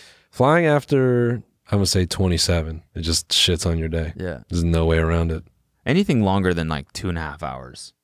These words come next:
Speaker 1: Kicks your ass.
Speaker 2: Yeah.
Speaker 1: Yeah, man. You know what was crazy for the, the F one race in Miami? We had to take a red eye 'cause it was the only thing available 'cause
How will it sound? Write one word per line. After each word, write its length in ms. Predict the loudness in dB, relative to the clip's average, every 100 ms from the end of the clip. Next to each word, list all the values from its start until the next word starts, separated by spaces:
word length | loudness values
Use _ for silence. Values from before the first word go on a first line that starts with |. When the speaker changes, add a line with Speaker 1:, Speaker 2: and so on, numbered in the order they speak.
| _ _
Speaker 1:
Kicks 280 | -2 0 0
your 120 | 0
ass. 280 | 0 -4 -6
Speaker 2:
Yeah. 260 | -6 -8 -12 _ _ _ _ -20 -20 -20 -20 -20 _
Speaker 1:
Yeah, 180 | -4 -4
man. 300 | -4 -6 -8 -14 0
You 140 | 4
know 100 | 4
what 60 | 4
was 100 | 2
crazy 320 | 2 4 2
for 120 | 2
the, 320 | 2 2 0 -6 -16 _ _
the 580 | -4 0 0 -2 -4 -8 -14 -4
F 180 | -4 0
one 140 | 0
race 260 | 2 2 0
in 60 |
Miami? 500 | 0 0 2 2 0 -4 _ _ _ _ 0
We 80 | 2
had 80 |
to 60 | 2
take 180 | 0 0
a 80 | 2
red 200 | 2 4
eye 160 | 2
'cause 120 | 2
it 40 | 0
was 80 | 0
the 60 |
only 160 | -2 -4
thing 140 | -4 -6
available 460 | -6 -6 -4 -4
'cause 220 | -4 -6